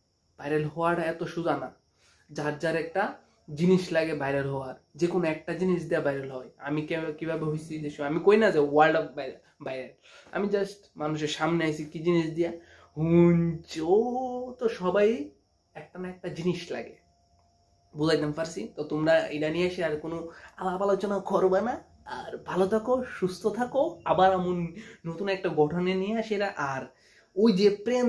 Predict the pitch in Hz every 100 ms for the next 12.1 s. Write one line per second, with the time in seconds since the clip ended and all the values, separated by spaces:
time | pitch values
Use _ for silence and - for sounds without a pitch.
0 | 208 196 202 - - _ _ _ _ -
1 | 170 170 214 208 170 127 - 143 147 135
2 | - 175 202 208 196 175 165 196 190 180
3 | 196 202 196 190 180 185 160 156 170 180
4 | 175 202 196 156 143 151 160 156 - -
5 | - 170 185 190 - _ - - 147 165
6 | 175 185 180 - 208 180 - 165 196 214
7 | 208 170 165 147 143 143 147 151 143 135
8 | 143 151 160 151 185 170 156 147 147 -
9 | 139 135 135 131 139 160 156 - 139 131
10 | 143 147 139 - 135 139 _ _ - _
11 | 156 156 165 156 160 _ _ _ _ 156